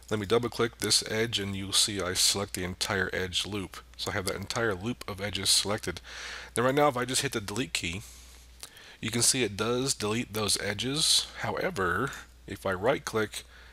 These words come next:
and choose vertex as my component mode, you see that there are all these little vertices remaining where those edges were intersecting through this area. All those little vertices remain.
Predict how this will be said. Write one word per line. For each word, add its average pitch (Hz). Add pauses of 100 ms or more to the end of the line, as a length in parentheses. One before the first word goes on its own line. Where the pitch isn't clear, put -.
and 98
choose 98
vertex 95
as 95
my 98
component 98
mode, 87
you 98
see -
that 101
there 101
are 117
all 107
these 101
little 92
vertices 95
remaining 104 (680)
where 110
those 101
edges 101 (160)
were 92
intersecting 95 (320)
through 98
this 90
area. 104 (640)
All 104
those 110
little 117
vertices 104
remain. 95